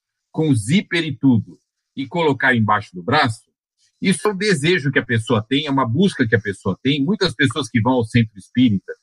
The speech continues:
procuram muito mais uma religião, um consolo, do que o conhecimento espírita,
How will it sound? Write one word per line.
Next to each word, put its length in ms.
procuram 500
muito 380
mais 280
uma 200
religião, 800
um 160
consolo, 800
do 240
que 280
o 120
conhecimento 720
espírita, 560